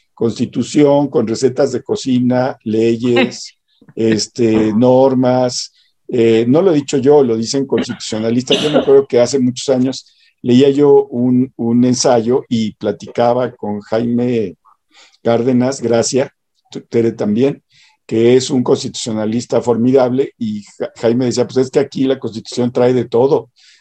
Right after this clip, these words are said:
Speaker 1: trae, trae normas constitucionales de derechos y trae leyes que deberían estar afuera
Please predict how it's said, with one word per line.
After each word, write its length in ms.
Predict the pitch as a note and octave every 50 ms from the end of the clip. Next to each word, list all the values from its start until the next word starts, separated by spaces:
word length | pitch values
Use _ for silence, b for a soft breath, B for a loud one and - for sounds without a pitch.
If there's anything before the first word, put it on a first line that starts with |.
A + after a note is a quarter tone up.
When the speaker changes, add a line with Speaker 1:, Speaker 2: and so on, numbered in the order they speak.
| b b
Speaker 1:
trae, 500 | - C3 B2+ C3 C#3+ D3 C#3 C3 C3 C3 B2+ G#2+ -
trae 220 | C3 C3+ C#3+ C#3+
normas 400 | C#3+ C#3+ D3 D3 D3 D#3+ D#3 -
constitucionales 1120 | - B2 A2+ - A#2+ G#2 G2 - - - A#2 A2 A#2 B2 B2+ C3 C3+ E3 E3 - - - -
de 200 | - G#2+ G#2+ G#2
derechos 580 | A2 A2 A#2 B2+ B2+ C3 - F3+ F#3+ - - b b b b b
y 120 | - B2 G#2
trae 220 | C#3 C3+ C3+ C#3+
leyes 380 | D3 C#3+ C#3+ C#3 C#3+ D#3 - -
que 140 | - B2
deberían 320 | A2+ A2+ A2+ A#2 C3 C#3+ D3
estar 220 | C3+ - D3+ B2+ C3+
afuera 460 | A#2+ - D3+ C3+ C3 B2 C3+ -